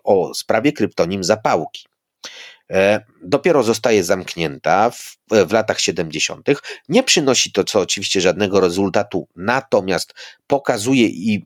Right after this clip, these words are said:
e, daje możliwość inwigilowania artystów,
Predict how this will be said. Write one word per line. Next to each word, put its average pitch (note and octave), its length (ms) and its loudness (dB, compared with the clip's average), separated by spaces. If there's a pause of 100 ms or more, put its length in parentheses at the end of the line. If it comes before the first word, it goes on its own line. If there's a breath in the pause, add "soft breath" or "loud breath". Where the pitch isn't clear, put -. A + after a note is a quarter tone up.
e, G2 140 0
daje A#2 280 2
możliwość G2+ 560 0
inwigilowania G2 760 0
artystów, - 680 -4